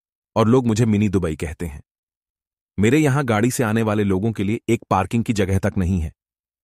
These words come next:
और लोग मुझे मिनी दुबई कहते हैं। मेरी चकाचौंध को देखकर हैरत की निगाह से देखने वालों, जरा मेरे अंदर झांक कर तो देखो, मैं कैसी उजदडी हुई तस्वीर हूं। मेरे लोग जब कहीं बाहर जाते हैं तो उनको तिरछी निगाहों से देखा जाता है। जानते हैं क्यों?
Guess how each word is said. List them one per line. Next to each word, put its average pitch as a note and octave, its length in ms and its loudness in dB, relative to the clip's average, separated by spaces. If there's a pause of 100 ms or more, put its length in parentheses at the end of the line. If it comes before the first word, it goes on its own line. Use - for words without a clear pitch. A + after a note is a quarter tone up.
और G2 120 2
लोग G2+ 240 4
मुझे G2+ 240 2
मिनी F#2 220 2
दुबई E2+ 260 0
कहते E2+ 300 -4
हैं। D2+ 160 -6 (380)
मेरी G2 220 4
चकाचौंध F2+ 640 0
को F#2 120 -2
देखकर E2+ 400 -4
हैरत F2+ 320 -2
की F#2+ 100 -2
निगाह E2+ 300 -2
से F2+ 140 -4
देखने E2 320 -4
वालों, D#2 320 -4
जरा F2 320 -2 (340)
मेरे G2+ 180 4
अंदर F#2+ 260 2
झांक F2+ 260 -2
कर F2 160 -4
तो E2+ 120 -4
देखो, D2 360 -8 (480)
मैं G2 120 2 (100)
कैसी G2+ 400 0
उजदडी F#2+ 560 2
हुई F#2 200 0
तस्वीर D#2 420 -6
हूं। C#2 140 -10 (640)
मेरे A2 200 6
लोग A2 200 4
जब F#2+ 160 0
कहीं G2+ 240 0
बाहर F2 300 -2
जाते F2+ 320 -2
हैं G2 200 -2
तो G#2 140 -2
उनको F#2+ 240 0
तिरछी G2 400 -2
निगाहों F2+ 360 0
से F2 120 -4
देखा E2 280 -4
जाता D#2 300 -6
है। E2 140 -6
जानते D#2 340 -6
हैं C#2+ 140 -6
क्यों? - 200 -14